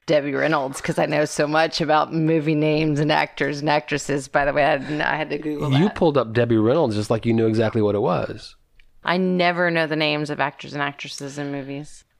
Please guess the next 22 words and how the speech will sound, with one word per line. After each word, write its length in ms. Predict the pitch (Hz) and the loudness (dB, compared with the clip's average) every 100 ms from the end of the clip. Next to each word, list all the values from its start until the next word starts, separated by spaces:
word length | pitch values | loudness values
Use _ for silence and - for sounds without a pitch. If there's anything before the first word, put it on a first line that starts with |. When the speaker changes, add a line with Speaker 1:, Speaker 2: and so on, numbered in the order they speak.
| _ _ _ | _ _ _
Speaker 1:
So 180 | - 185 | -2 2
I've 360 | 175 196 208 - | 2 0 -2 -2
got 180 | 185 | -2
the 60 | 202 | -2
question, 520 | 185 170 - 185 202 | -4 -4 -4 -6 -4
and 120 | 196 | -4
I 80 | 170 | -2
got 160 | 165 165 | 0 -2
it 120 | 151 | -4
from 280 | - 165 165 | -4 -4 -4
the 640 | 156 151 156 151 147 - - | -4 -2 -2 -2 -2 -6 -10
not 280 | 156 160 160 | -4 -4 -4
your 80 | 160 | -4
mom's 340 | 156 151 156 | -2 -2 -4
dinner 220 | 160 151 156 | -4 -4 -2
party 340 | 165 160 165 | -4 -4 -4
kind 180 | 170 165 | -6 -8
of 60 | |
situation. 640 | - 165 170 165 185 185 - _ _ _ _ 175 | -10 -10 -8 -8 -8 -12 -14 _ _ _ _ -2
Okay, 260 | 170 156 | 0 2
you 80 | 156 | 2
ready? 380 | 175 220 262 | 2 0 -4